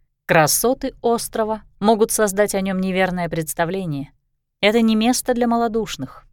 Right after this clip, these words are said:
На долю его обитателей выпадают тяжёлые испытания. Ветры настолько сильны, что поднимают человека в воздух и бросают на землю в полумиле от места,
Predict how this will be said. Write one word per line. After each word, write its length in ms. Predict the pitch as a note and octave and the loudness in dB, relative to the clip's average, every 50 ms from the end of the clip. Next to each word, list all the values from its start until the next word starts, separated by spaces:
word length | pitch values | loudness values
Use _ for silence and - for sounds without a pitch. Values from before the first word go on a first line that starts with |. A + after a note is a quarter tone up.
| _ - | _ -2
На 200 | D#3+ E3 E3 D3+ | 2 2 2 4
долю 280 | C3+ D#3+ F3 E3+ E3+ | 4 2 2 4 2
его 220 | E3 E3 D#3 E3 D#3 | 2 2 4 2 2
обитателей 560 | D3+ D3 D#3 - F3 F3 - - D#3+ D#3 D3+ | 2 0 -2 -2 -2 -4 -2 -2 -2 0 0
выпадают 520 | D3+ D3+ D3+ D3+ D3 D#3+ D#3+ D#3+ D#3 - | 0 0 0 0 0 2 0 0 -2 -4
тяжёлые 540 | - - D3+ C3+ C#3+ D#3+ D#3+ D#3+ D#3+ D#3 D3+ | -4 -6 -4 -2 -2 -2 -2 -2 -2 -2 -4
испытания. 640 | D3+ - - E3 D#3+ - E3+ E3+ D#3+ C#3+ D3 D3+ _ _ _ _ _ _ _ _ _ _ _ _ _ _ _ _ _ _ _ _ _ _ _ - | -4 -4 -6 -8 -8 -6 -8 -6 -6 -8 -10 -12 _ _ _ _ _ _ _ _ _ _ _ _ _ _ _ _ _ _ _ _ _ _ _ -6
Ветры 520 | - D#3+ D#3 F3+ G3 G#3+ - G#3+ G#3 G#3 - _ | -2 0 2 4 2 2 0 -4 -8 -8 -10 _
настолько 520 | - F3 F3+ E3+ - - G3+ G3 - - F#3 | 0 0 2 2 2 0 0 -2 0 -2 -2
сильны, 460 | - - F#3+ F#3 F3+ F#3 G3 G3+ F#3+ | -2 0 -2 -2 -2 -2 -2 -4 -4
что 200 | - - - E3 | -6 -6 -6 -4
поднимают 540 | D#3 F3+ E3 F3 G3 G3+ G#3 G3+ G3+ F#3 - | -2 -2 0 0 0 2 2 2 2 0 -2
человека 500 | - - G#3+ G3+ G3+ G3+ G3 - G#3 G#3 | -2 0 2 2 2 2 0 0 0 0
в 100 | G3+ F#3+ | 0 0
воздух 640 | F#3+ G3 G3+ F#3+ F3 D3+ C3+ C3 C#3+ - - - | 0 0 0 0 0 0 -2 -4 -6 -8 -8 -6
и 80 | E3 E3 | -4 0
бросают 520 | D3+ F3 F3+ E3 - G3 F3+ E3+ D#3+ - | 2 2 2 2 2 2 2 2 0 0
на 160 | E3+ E3 E3 | -2 0 0
землю 400 | D#3 C#3 D3+ F3 F#3+ F#3 F#3 F3 | 0 0 0 -2 -2 -2 -4 -6
в 120 | D#3+ - - | -6 -8 -6
полумиле 600 | - F3+ F3 F3 F3 E3+ F3 F3+ F3+ E3+ E3+ D#3+ | -4 -4 -4 -2 -4 -4 -4 -4 -4 -2 0 0
от 100 | D#3 D3+ | 0 0
места, 440 | E3+ E3+ E3+ F3 D#3+ - - E3+ | -2 -4 -4 -2 -4 -4 -6 -8